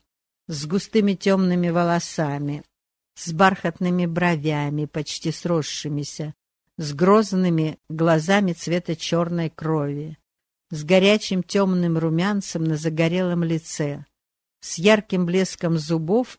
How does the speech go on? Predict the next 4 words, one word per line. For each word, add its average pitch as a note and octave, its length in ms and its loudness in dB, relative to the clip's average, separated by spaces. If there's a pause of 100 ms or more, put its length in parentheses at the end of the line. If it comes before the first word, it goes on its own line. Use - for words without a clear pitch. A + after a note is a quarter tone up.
и E3+ 80 -2
полными F#3+ 720 2
вишневыми E3 800 -2
губами. C#3 840 -4